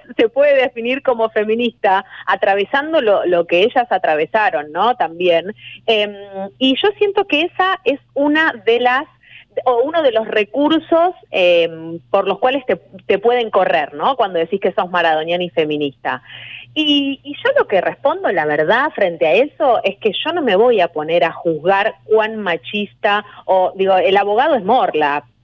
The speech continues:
Yo soy una simple <laughs> feminista, periodista, maradoniana, que me metí en una, ahora que... Pero a lo que voy también con esto es en relación a... El Diego está reconociendo a todos y cada uno de sus hijos.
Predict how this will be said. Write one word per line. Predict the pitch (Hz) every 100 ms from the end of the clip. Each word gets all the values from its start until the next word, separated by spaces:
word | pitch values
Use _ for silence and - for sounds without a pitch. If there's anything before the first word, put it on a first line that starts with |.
| -
Yo | 294 294
soy | 170 156
una | 147
simple | 202 196 196 185
<laughs> |
feminista, | 214 196 208 262 - 202
periodista, | 202 175 185 190 302 - 254 208
maradoniana, | 185 185 180 185 208 233 247 254 247 247 247
que | 196 190
me | 175 175
metí | 175 202
en | 208
una, | 214 226 226 220 208
ahora | 190 196 202
que... | 196 185 208 240 -
Pero | 247 233 214 - - -
a | - 202
lo | 214
que | 240
voy | 277 294 247
también | 208 190 220 240
con | 226 226
esto | 240 - 202 190
es | 214 -
en | 262
relación | 202 170 170 247 254
a... | 226 180 160 156 _ -
El | 180
Diego | 277 294
está | - 190
reconociendo | 196 139 143 - 214 233 190
a | 156
todos | 208 247 220 165
y |
cada | - 208 180
uno | 240 165
de |
sus | - 143 135
hijos. | 139 - 123